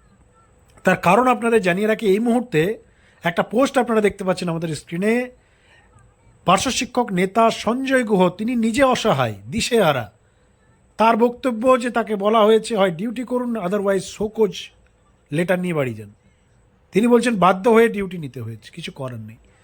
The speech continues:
তা একজন পার্শ্ব শিক্ষক নেতা যদি এই ধরনের স্টেটমেন্ট দেয় সোশ্যাল মিডিয়াতে, তাহলে বুঝতেই পারছেন সাধারণ পার্শ্ব শিক্ষকরা কোথায় যাবে। কিছু করার নেই,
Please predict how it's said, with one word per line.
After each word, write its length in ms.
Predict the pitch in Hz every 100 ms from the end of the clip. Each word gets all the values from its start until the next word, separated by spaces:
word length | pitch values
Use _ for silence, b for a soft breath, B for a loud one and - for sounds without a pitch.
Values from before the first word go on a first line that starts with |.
| b
তা 100 | -
একজন 220 | 196 233 220
পার্শ্ব 280 | 220 -
শিক্ষক 360 | 226 247 - 202
নেতা 320 | 175 202 233
যদি 200 | 220 214
এই 80 | 214
ধরনের 400 | 190 190 202 190 b b
স্টেটমেন্ট 760 | - - 190 180 190 202 180
দেয় 540 | 143 120 151 202 139 123 _ _
সোশ্যাল 300 | 160 143 151
মিডিয়াতে, 460 | 156 151 143 113 107 b b b b -
তাহলে 220 | 233 254
বুঝতেই 300 | 247 233 247
পারছেন 240 | 226 233
সাধারণ 360 | 202 202 208 208
পার্শ্ব 280 | 202 180 202
শিক্ষকরা 400 | 190 190 180 180
কোথায় 340 | 160 - 156
যাবে। 200 | 127 120
কিছু 200 | 143 196
করার 280 | 185 175 185
নেই, 200 | 151